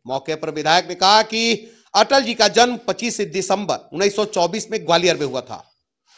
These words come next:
अटल बिहारी वाजपेयी स्वतंत्रता संग्राम में भी बढ़ चढ़कर हिस्सा लिए थे। इस दौरान विधायक कुशवाहा डॉक्टर शशि भूषण मेहता की उपस्थिति में प्रधानमंत्री जी के मन की बात भी सुनी गई।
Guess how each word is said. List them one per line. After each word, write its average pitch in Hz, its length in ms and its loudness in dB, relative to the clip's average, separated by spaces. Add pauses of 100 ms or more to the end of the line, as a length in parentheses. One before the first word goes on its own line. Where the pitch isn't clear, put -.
अटल 170 240 -2
बिहारी 160 320 2
वाजपेयी 156 460 0
स्वतंत्रता 170 500 -4
संग्राम 175 400 0
में 127 220 -8
भी 120 320 -14 (220)
बढ़ 254 160 6
चढ़कर 190 320 -2
हिस्सा 160 280 -2
लिए 165 260 2
थे। 110 220 -12
इस - 260 -20
दौरान 285 460 6 (380)
विधायक 240 360 6 (760)
कुशवाहा 247 420 6
डॉक्टर 202 300 -2
शशि 233 280 0
भूषण 214 280 -2
मेहता 196 300 2
की 208 160 -4
उपस्थिति 190 500 -2
में 139 300 -10 (280)
प्रधानमंत्री 220 760 2
जी 214 140 -6
के - 300 -14
मन 233 200 2
की 247 140 -6
बात 180 220 4
भी 202 160 -6
सुनी 180 260 -6
गई। 117 180 -6